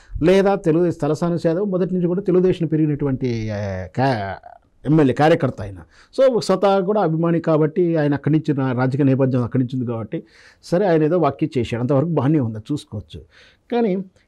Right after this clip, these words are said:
కేటీఆర్ గారు కూడా మళ్ళీ కూడా యాదృచ్ఛికంగా మాట్లాడిన చూడాలి మనం. వాస్తవానికి కక్షతోటో దానితోటో అని కాకుండా ఒక కంపెనీ తన దగ్గరకు వచ్చేసి మరి ఇతను కమ్యూనికేషన్ చేసుకొని ఇక్కడే ఆంధ్రప్రదేశ్లో, ఇక్కడే హైదరాబాద్లో, వరంగల్ సమీపంలో ఆ,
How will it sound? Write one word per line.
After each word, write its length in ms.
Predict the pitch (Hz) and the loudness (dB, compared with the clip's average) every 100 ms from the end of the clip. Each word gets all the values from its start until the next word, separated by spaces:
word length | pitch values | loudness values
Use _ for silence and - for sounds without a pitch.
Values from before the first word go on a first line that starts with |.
| - | -16
కేటీఆర్ 540 | - 170 214 214 208 190 | -2 4 4 6 6 6
గారు 220 | 185 170 | 4 2
కూడా 360 | 170 185 170 196 _ 127 | 0 0 -2 -6 _ 2
మళ్ళీ 340 | 165 233 233 | 4 6 4
కూడా 400 | 196 196 196 208 - _ _ | 4 4 4 0 -8 _ _
యాదృచ్ఛికంగా 680 | 123 151 147 180 196 190 202 | -2 0 2 2 2 2 2
మాట్లాడిన 480 | 175 165 165 160 160 | 2 2 2 2 2
చూడాలి 400 | 175 139 123 104 82 | 2 2 2 -2 -8
మనం. 160 | 120 - - - - - - | -14 -14 -18 -16 -14 -14 -12
వాస్తవానికి 460 | 104 127 139 135 - | -6 -2 0 -2 -6
కక్షతోటో 560 | 107 135 127 123 127 | -6 -4 -2 -2 -2
దానితోటో 440 | 123 117 117 123 117 | -2 -2 -2 -2 -4
అని 100 | 113 | -6
కాకుండా 520 | 85 98 85 87 160 - - - - - | -8 -10 -12 -10 -12 -14 -20 -20 -12 -4
ఒక 140 | 117 | -4
కంపెనీ 360 | 113 117 110 196 | -2 -2 0 0
తన 160 | 180 147 | 0 -2
దగ్గరకు 380 | 123 135 139 | 0 -2 -4
వచ్చేసి 480 | 123 - 123 - 202 - _ _ _ _ 131 | -8 -4 -6 -4 -8 -10 _ _ _ _ -2
మరి 140 | 131 | 0
ఇతను 220 | 127 120 117 - | 2 -2 -4 -6
కమ్యూనికేషన్ 500 | 117 127 135 127 123 - | -2 0 0 -2 -2 -4
చేసుకొని 400 | 120 110 - 127 | -4 -6 -6 -6
ఇక్కడే 340 | 202 - 202 196 | -8 0 4 6
ఆంధ్రప్రదేశ్లో, 920 | 147 135 135 127 123 120 - 147 151 - | 6 4 4 2 0 -2 -4 -6 -8 -6
ఇక్కడే 320 | 123 - 143 | -2 2 4
హైదరాబాద్లో, 680 | 123 131 147 135 110 120 165 - - _ - | 4 4 4 4 2 -2 -6 -10 -20 _ -2
వరంగల్ 340 | 131 147 139 | 2 4 2
సమీపంలో 520 | 120 120 110 107 117 | 2 0 0 -2 -2
ఆ, 200 | 180 135 | -2 -4